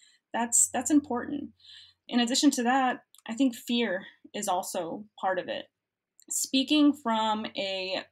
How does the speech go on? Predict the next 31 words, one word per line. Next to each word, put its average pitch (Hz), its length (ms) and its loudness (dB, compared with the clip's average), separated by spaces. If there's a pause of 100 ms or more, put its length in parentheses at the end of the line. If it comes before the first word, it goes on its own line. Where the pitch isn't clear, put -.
women's 233 560 -2
perspective, - 680 -8
because 196 240 -16
we're 170 160 -8
also 185 260 -10
a 175 40 -12
minority, 170 600 -10 (1000)
it's 254 140 0
almost 285 260 6
like 247 180 0
we're 240 180 0
afraid 226 460 -4
to 233 140 -2
apply 214 720 0
to 233 120 -6
something 220 680 -4 (340)
out 202 140 2
of 196 100 -8
fear 196 420 -6
of 175 140 -8
s-, - 180 -8 (300)
being 202 220 -4
told 156 240 -6
no. 101 320 -8 (1000)
I 214 80 0
guess 240 160 0
that 247 120 0
can 233 120 2
also 196 600 2 (500)
correlate 180 600 0
with 185 360 -4